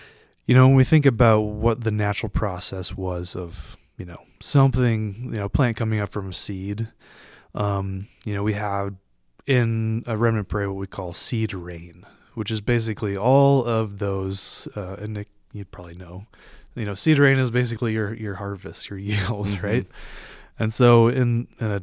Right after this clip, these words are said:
Speaker 1: natural tallgrass prairie, a tremendous amount of seed is produced and shed all over that, you know, tallgrass prairie. So,
Speaker 2: Yeah.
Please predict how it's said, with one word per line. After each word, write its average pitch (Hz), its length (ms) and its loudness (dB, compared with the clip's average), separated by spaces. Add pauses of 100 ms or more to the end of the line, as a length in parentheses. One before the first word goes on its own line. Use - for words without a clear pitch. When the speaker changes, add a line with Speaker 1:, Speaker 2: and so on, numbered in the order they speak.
Speaker 1:
natural 101 360 -2
tallgrass 95 460 -2
prairie, 104 440 4 (720)
a 113 80 -4
tremendous 120 880 2
amount 101 380 -4
of 92 120 -10
seed 87 460 -8 (100)
is 92 100 -14
produced 87 680 -8 (400)
and 95 160 -8
shed 95 480 -4 (440)
all 127 340 6
over 110 380 0
that, 92 300 -4 (180)
you 104 100 -12
know, 92 180 -12
tallgrass 87 400 -10
prairie. 87 320 -4
So, 98 260 -2
Speaker 2:
Yeah. 87 300 -2